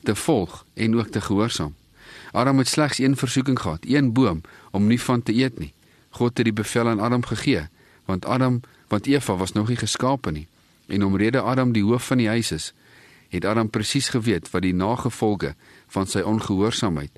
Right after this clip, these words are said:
sou wees. Die tweede punt vanoggend is dat sonde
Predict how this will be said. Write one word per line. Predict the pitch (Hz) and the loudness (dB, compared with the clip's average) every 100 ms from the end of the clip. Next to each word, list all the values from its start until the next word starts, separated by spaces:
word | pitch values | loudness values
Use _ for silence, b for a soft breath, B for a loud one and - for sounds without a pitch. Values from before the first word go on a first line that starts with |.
| b b | b b
sou | - - 95 | -8 -2 0
wees. | 92 92 78 - - _ B B B - | 0 -2 -2 -8 -12 _ B B B -6
Die | 101 | -2
tweede | - 135 139 | 2 4 4
punt | 143 127 | 2 0
vanoggend | - 117 113 113 95 b b b | 2 0 2 -2 -2 b b b
is | 104 | -2
dat | 120 107 | 0 0
sonde | - 143 147 104 | 0 2 2 2